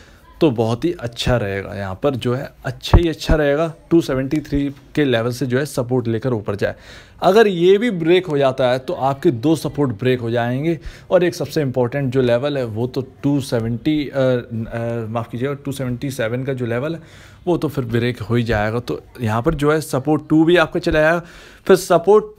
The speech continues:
तीसरा जो है वो आपको दो सौ अट्ठावन के लेवल पर ही मिल-, मिलेगा। तो अगर यहाँ पर दो सौ तिहत्तर का लेवल टूटता है और उसके नीचे बंद हो जाता है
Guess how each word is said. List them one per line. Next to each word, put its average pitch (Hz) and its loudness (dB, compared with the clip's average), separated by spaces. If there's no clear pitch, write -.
तीसरा 220 4
जो 185 4
है 156 -2
वो 170 0
आपको 156 2
दो 139 0
सौ 135 -4
अट्ठावन 117 -2
के 165 0
लेवल 127 2
पर 127 2
ही 147 4
मिल-, 120 0
मिलेगा। 120 0
तो 185 6
अगर 160 4
यहाँ 208 4
पर 208 -2
दो 175 0
सौ 202 -4
तिहत्तर 165 4
का 214 4
लेवल 185 4
टूटता 160 0
है 117 0
और 143 2
उसके 143 -2
नीचे 156 0
बंद 156 2
हो 131 4
जाता 120 2
है 156 -2